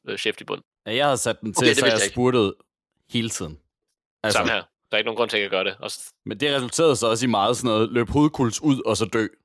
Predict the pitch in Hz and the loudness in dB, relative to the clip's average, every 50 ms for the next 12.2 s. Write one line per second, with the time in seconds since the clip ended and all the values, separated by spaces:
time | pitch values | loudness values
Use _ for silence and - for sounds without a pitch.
0 | _ _ - 101 101 113 107 113 101 90 - 220 254 - 117 82 - - 165 147 | _ _ -8 -6 -6 -4 -4 -6 -6 -2 0 0 0 0 -4 -10 -8 -6 -4 -4
1 | 98 80 - - - - 160 143 151 139 113 107 113 120 - 110 113 113 117 _ | -4 -6 -10 -6 -4 -2 0 2 2 2 2 2 0 0 0 0 0 -2 -4 _
2 | _ _ _ _ _ _ _ - - 135 - - 151 151 143 117 117 127 - 131 | _ _ _ _ _ _ _ -6 -6 -2 0 0 2 2 2 2 2 2 2 2
3 | 135 180 143 156 170 156 - - 147 120 110 127 139 135 123 - 131 120 123 127 | 2 2 4 2 2 0 -2 -4 -4 -2 0 0 0 0 0 -2 -2 -2 0 0
4 | 120 147 147 - 127 117 110 120 120 139 - 120 113 117 120 123 107 98 107 104 | 0 -2 -2 -2 -2 -2 0 2 2 2 2 0 0 0 0 -2 -2 -4 -4 -6
5 | 123 - - 139 - _ - 190 - _ - 220 233 226 233 - - - - - | -6 -8 -12 -14 -12 _ -4 -4 -4 _ -4 -4 -4 -4 -6 -8 -10 -4 0 0
6 | 160 143 - - 151 - 202 226 - - - - 117 113 127 104 107 117 131 120 | 0 2 0 -2 -4 -2 -4 -4 -6 -4 -2 -2 0 0 0 0 0 2 2 2
7 | 101 - - 127 127 123 - 120 107 113 113 120 123 120 123 123 - - - - | 2 2 2 0 0 0 0 0 0 0 2 2 2 2 0 0 -2 -4 -6 -6
8 | - - - - _ - - - 165 170 - - - - - - - - - - | -6 -6 -6 -4 _ -4 -2 0 0 0 0 -2 -8 -12 -14 -14 -14 -16 -16 -20
9 | _ _ _ _ - - - - - - _ _ _ _ - 165 151 156 170 170 | _ _ _ _ -10 -8 -8 -8 -8 -10 _ _ _ _ -2 2 4 4 4 4
10 | 175 185 196 180 - - 196 190 196 - - 147 147 165 160 147 160 156 - - | 4 2 0 0 0 0 2 2 2 2 4 4 4 4 4 4 2 2 0 0
11 | 143 135 127 127 127 123 - 139 131 131 123 - 139 135 143 156 143 - - 135 | 0 2 4 4 4 4 2 0 0 0 2 4 4 4 4 2 0 0 0 0
12 | 127 139 135 127 | 2 2 0 -2